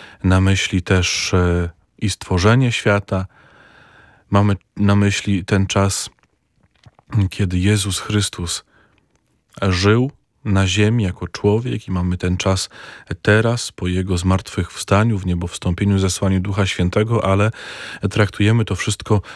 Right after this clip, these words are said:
łącznie. Nie oddzielnie, nie osobno.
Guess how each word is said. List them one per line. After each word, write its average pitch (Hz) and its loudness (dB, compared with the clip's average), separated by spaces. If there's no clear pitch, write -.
łącznie. 113 0
Nie 107 4
oddzielnie, 101 2
nie 104 2
osobno. 95 0